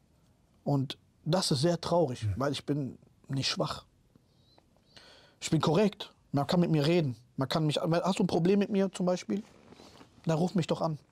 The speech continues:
Speaker 1: Gewisse Leute, die im Internet reden, die haben meine Nummer. Die kennen mich. Die wissen auch einiges. Die können auch anrufen, "Hey, was geht ab, Bruder?", so und so.
Speaker 2: Ja, okay. Jetzt sind wir in dem Teil, wo er
Speaker 1: Warum
Speaker 2: sich als
Speaker 1: ruft keiner an?
Speaker 2: netter,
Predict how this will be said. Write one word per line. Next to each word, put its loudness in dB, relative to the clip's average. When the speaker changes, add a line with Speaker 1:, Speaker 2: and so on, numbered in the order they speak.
Speaker 1:
Gewisse 2
Leute, 2
die 4
im 0
Internet 0
reden, 0
die -4
haben 2
meine 0
Nummer. 0
Die -8
kennen 0
mich. -8
Die 0
wissen 0
auch 2
einiges. -2
Die -4
können 4
auch 2
anrufen, 2
"Hey, 6
was 0
geht 0
ab, 0
Bruder?", 2
so -2
und -6
so. -8
Speaker 2:
Ja, -2
okay. -6
Jetzt -4
sind -2
wir 2
in 0
dem 0
Teil, 0
wo 2
er 0
Speaker 1:
Warum 2
Speaker 2:
sich 2
als 0
Speaker 1:
ruft -10
keiner 2
an? 2
Speaker 2:
netter, -6